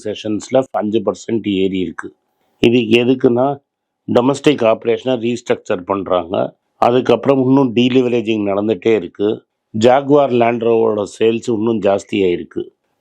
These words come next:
டொமஸ்டிக் பேசஞ்சர் வெஹிக்கிள்ஸ் எட்டு பர்சன்ட் குறைஞ்சது, கம்ப்ளீட்டா எலக்ட்ரிக் வெஹிக்கிள்ஸோட சேல்ஸ் அடி வாங்கினது. But டாடா மோட்டார்ஸ் என்ன சொல்றாங்கன்னா, "நாங்க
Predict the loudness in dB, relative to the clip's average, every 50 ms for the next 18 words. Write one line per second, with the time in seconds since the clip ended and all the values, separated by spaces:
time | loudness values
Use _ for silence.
0 | _ 2 2 4 4 2 0 2 0 0 2 2 2 0 0 2 0 0 2 4
1 | 2 2 2 2 0 -2 -2 -2 -2 -2 -2 -2 -2 -4 -8 -14 -16 -14 -2 0
2 | 0 0 2 _ 0 0 0 -4 -2 -4 -4 -4 -2 -2 0 0 0 -2 -2 -2
3 | -2 -4 -4 -2 -6 -6 -6 -2 -2 -2 -2 0 0 -2 0 -2 -2 -4 -6 -4
4 | -6 -6 -6 -4 -4 -4 -4 -4 -4 -6 -8 -6 -4 -4 -4 -4 -4 -4 -2 -2
5 | 0 0 0 -2 -2 -2 -2 -4 -2 -2 -2 -2 -2 -2 -4 -6 -8 -10 -12 -16
6 | -18 _ _ _ 0 0 0 2 0 0 0 2 2 0 0 0 0 0 0 0
7 | 2 2 2 2 0 -2 -6 -10 -8 -2 -2 -2 -2 -2 -2 -4 -2 -2 -2 -4
8 | -6